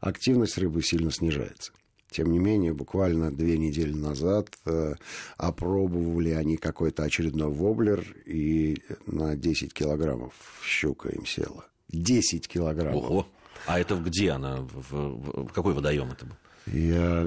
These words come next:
Speaker 1: я думаю, что где-то они на Черкее, что ли, были. Я, а, точнее, точнее сказать не могу. Точнее сказать
Speaker 2: Но
Speaker 1: не
Speaker 2: это
Speaker 1: могу.
Speaker 2: в-, водохранилище какое-то, да?
Speaker 1: Да, да,
Speaker 2: Мгм.
Speaker 1: да. Но оно не замерзает. Ну, льда, льда там нет, естественно. Открытая вода, просто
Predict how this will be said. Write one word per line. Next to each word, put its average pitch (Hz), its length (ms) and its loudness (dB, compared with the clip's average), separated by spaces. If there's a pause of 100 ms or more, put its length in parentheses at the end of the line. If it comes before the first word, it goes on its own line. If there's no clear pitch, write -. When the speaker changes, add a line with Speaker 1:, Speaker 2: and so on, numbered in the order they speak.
Speaker 1:
я 98 180 4
думаю, 104 320 4
что - 180 -4
где-то 85 320 0
они 80 140 4
на 76 120 0
Черкее, 73 400 -4
что - 180 -6
ли, - 140 -8
были. - 180 -12 (240)
Я, 104 200 2
а, 87 220 -2 (140)
точнее, 98 460 2
точнее 90 480 2
сказать 82 400 0
не 82 80 2
могу. 110 500 0 (220)
Точнее 82 340 -4
сказать 123 220 0
Speaker 2:
Но - 40 -2
Speaker 1:
не 139 80 0
Speaker 2:
это 120 220 2
Speaker 1:
могу. 110 200 0
Speaker 2:
в-, - 40 2
водохранилище 107 680 0
какое-то, - 380 -12
да? 135 260 -2
Speaker 1:
Да, 151 300 2
да, 117 300 2
Speaker 2:
Мгм. 87 200 -4
Speaker 1:
да. 95 180 -6 (100)
Но 147 140 4
оно 151 120 4
не 131 120 6
замерзает. 120 460 -2
Ну, 92 280 2 (460)
льда, 87 380 2
льда 90 280 2
там 78 180 0
нет, 90 200 2
естественно. 62 840 -2
Открытая 85 560 -2
вода, 87 240 4
просто 90 520 0